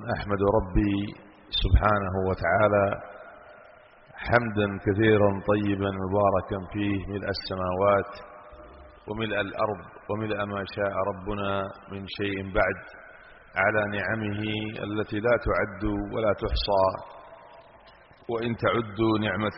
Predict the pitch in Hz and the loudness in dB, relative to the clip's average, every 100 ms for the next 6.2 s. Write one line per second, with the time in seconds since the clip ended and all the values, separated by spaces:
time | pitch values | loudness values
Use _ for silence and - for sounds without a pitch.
0 | 101 101 107 101 101 107 101 - 92 - | -2 4 4 4 2 2 0 0 -2 -2
1 | 107 104 95 95 92 - - - - - | 2 0 4 4 4 -4 -14 -14 -14 -14
2 | - - - - - - - - _ 110 | -20 -20 -20 -20 -20 -20 -20 -20 _ -2
3 | 123 131 123 135 123 117 117 113 117 127 | 0 0 0 2 0 0 -2 0 0 0
4 | 123 - 120 117 120 113 - 107 104 110 | -6 -8 -4 -2 0 -2 0 2 2 0
5 | 117 113 117 - - 107 95 95 110 110 | -2 -4 -8 -14 -10 -8 -6 0 2 4
6 | 104 | 4